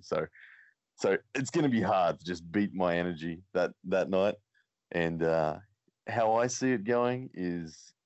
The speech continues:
is a fight in the, a fight in the, the initial instance to determine whose bone integrity, whose shoulder commitment, whose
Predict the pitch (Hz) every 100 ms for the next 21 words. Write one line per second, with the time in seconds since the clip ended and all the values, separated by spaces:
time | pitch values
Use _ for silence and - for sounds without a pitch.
0 | _ 87 85 80 76 - _ _ _ _
1 | - - - 107 113 - 107 107 107 -
2 | 92 - 123 139 - 127 110 120 - 101
3 | 92 - 92 92 - 107 95 92 - 90
4 | - - - 80 80 - 90 85 85 85
5 | - - - - _ 107 104 95 87 82
6 | 90 90 92 90 85 95 87 87 87 85
7 | 90 80 - 92 90 87 - 90 67 87
8 | 87 87 82 -